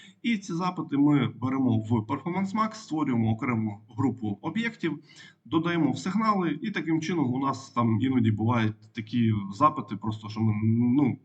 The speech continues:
не уявляли, що по такому запиту реально, е, хтось може знайти товар і купити. І у нас бувають, що там конверсії по двадцять-тридцять гривень. Ось, е, тому,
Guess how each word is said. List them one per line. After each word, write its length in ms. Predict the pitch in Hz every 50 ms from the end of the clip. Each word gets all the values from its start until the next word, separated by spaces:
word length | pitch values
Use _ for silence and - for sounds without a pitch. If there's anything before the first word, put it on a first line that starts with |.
| _ -
не 180 | 120 113 123 135
уявляли, 520 | 135 127 139 139 135 127 110 107 104 101
що 220 | 101 - 113 120
по 180 | 113 - - 113
такому 340 | - 117 - 131 117 107 107
запиту 380 | 120 165 170 170 - - 110
реально, 340 | 107 110 117 123 120 110 104 - - - - - - - - _ _ -
е, 200 | - 104 101 98 95
хтось 300 | - - 131 117 110 -
може 240 | 123 117 110 107 107
знайти 320 | 107 123 120 107 117 117
товар 460 | 107 - - 135 156 185 196 185 - -
і 340 | 117 123 139 143 143 127 110 104 - _ _ -
купити. 420 | - 117 113 117 107 107 - - - _ - - - _ _
І 60 | -
у 40 | 123
нас 240 | 123 131 135 - 107
бувають, 440 | 113 113 127 135 131 120 107 104 -
що 180 | - - -
там 300 | - - 113 110 110 110
конверсії 520 | - - 120 120 135 151 156 - - 107 104 -
по 100 | 110 107
двадцять-тридцять 800 | 107 113 131 127 - 120 - - 113 117 110 120 107 - - -
гривень. 380 | - 104 110 104 101 95 - - - - - - - - - - - - - -
Ось, 320 | 117 107 104 101 - - -
е, 260 | 117 113 113 117 113 -
тому, 360 | 170 196 247 262 247 - -